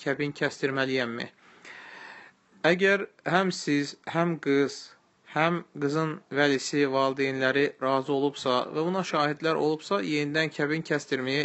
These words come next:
ehtiyac yoxdur. Əgər, e, mehr təyin olunmuşsa, o zaman hər şey bitib, mehr təyin olunmayıbsa, öz aranızda bir mehr təyin eləyin. Bu kifayətdir, yenidən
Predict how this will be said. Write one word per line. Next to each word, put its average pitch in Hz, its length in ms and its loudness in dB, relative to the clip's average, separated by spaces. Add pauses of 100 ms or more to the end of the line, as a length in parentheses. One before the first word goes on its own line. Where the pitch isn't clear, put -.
ehtiyac 143 400 -2
yoxdur. 117 400 -4 (580)
Əgər, 190 380 4 (160)
e, 151 120 2 (1400)
mehr 180 320 4
təyin 156 400 2
olunmuşsa, 160 760 2
o 170 120 0
zaman 180 400 0 (180)
hər 185 180 2
şey 151 240 0
bitib, 220 280 -4
mehr 190 240 2
təyin 160 320 0
olunmayıbsa, 180 680 0 (320)
öz 185 180 4
aranızda 151 460 2
bir 156 100 0
mehr 143 260 2
təyin 127 320 2
eləyin. 139 400 -2 (320)
Bu 196 120 0
kifayətdir, 131 760 2 (100)
yenidən 151 600 0